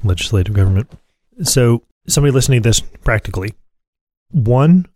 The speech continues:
understand those distinctions, and it is biblical to identify them. Two, recognize that your goal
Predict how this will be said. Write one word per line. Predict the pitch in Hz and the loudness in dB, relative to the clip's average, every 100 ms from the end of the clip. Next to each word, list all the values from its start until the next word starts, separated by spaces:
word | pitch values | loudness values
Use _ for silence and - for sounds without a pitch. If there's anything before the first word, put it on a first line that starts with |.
| _ | _
understand | 131 135 - 135 120 120 117 - - | -2 0 0 0 2 0 -2 -6 -6
those | 123 110 110 | 0 0 0
distinctions, | - 107 110 101 - 101 117 - - _ _ _ | 0 -2 0 -2 -2 -6 -8 -10 -12 _ _ _
and | 123 104 101 98 - - _ _ | -2 0 0 -2 -8 -20 _ _
it | 113 | 0
is | 95 98 | 0 0
biblical | 104 113 113 - 98 101 | -2 0 0 2 2 2
to | - 101 95 92 90 - _ _ _ | 0 2 4 2 0 -6 _ _ _
identify | 113 95 101 98 101 95 87 | -2 0 0 0 0 0 0
them. | 95 113 120 - _ _ _ _ 113 | -2 -6 -8 -12 _ _ _ _ -8
Two, | - 127 123 123 117 _ _ _ _ _ _ _ | 0 2 4 2 0 _ _ _ _ _ _ _
recognize | 120 117 147 135 131 - | -2 0 0 2 2 0
that | 117 | -2
your | 113 | -2
goal | 98 107 101 95 104 | 0 2 4 4 0